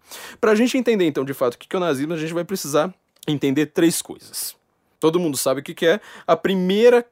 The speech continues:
coisa que a gente vai ter que entender é por que Benito Mussolini tinha esse nome. Você sabe, Trelli, por que que ele tinha esse nome?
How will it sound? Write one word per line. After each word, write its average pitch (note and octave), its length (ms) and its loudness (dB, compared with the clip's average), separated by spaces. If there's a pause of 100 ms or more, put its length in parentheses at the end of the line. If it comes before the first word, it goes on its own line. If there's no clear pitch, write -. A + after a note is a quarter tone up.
(200)
coisa C#3+ 320 -2
que D3 60 -6
a C#3 40 -4
gente C3+ 80 -6
vai D3 100 -4
ter D3 120 -6
que E3+ 80 -8
entender E3+ 420 -2
é D#3 180 -2 (180)
por A#3 240 0 (100)
que B3 180 -2
Benito D3+ 840 0
Mussolini D#3+ 840 -4
tinha E3+ 480 -4
esse C#3 400 -4
nome. F#2 380 -8 (220)
Você C3 140 -8
sabe, D#3 240 -2
Trelli, C#3+ 260 -2
por C#3 120 -16
que C3+ 120 -10
que A#2+ 60 -10
ele B2+ 80 -8
tinha B2+ 140 -8
esse C3 120 -10
nome? D#3 300 -8